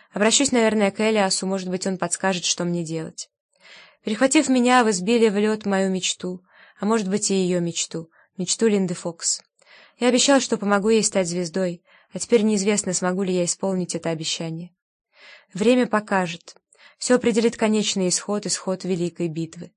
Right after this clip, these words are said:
А вас мне жаль при любом исходе, ваши души уже погублены. Молчание.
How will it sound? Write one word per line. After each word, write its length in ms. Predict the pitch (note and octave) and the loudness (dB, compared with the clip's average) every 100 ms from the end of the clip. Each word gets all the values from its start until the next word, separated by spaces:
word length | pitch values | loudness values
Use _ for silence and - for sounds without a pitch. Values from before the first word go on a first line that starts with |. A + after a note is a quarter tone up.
| _ _ _ _ - - - - | _ _ _ _ -20 -20 -16 0
А 80 | |
вас 180 | A#3+ C#4 | 2 4
мне 160 | C4 B3+ | 2 4
жаль 220 | C4 C4 | 4 4
при 140 | G#3 | 2
любом 280 | G#3+ G#3 G#3 | 0 2 0
исходе, 400 | G3+ - G#3+ F#3 | 0 -4 -4 0
ваши 240 | F#3+ G#3 G3 | 0 -2 -4
души 280 | G3+ - G3 | -4 -2 -2
уже 180 | F3+ | -2
погублены. 640 | F3+ F#3 F3+ D#3 D#3 D#3 E3+ _ _ _ _ _ _ - | -2 -2 -4 -6 -8 -8 -12 _ _ _ _ _ _ -8
Молчание. 680 | F#3+ F#3 - F3 D#3+ F3 | -4 -4 -4 -6 -8 -12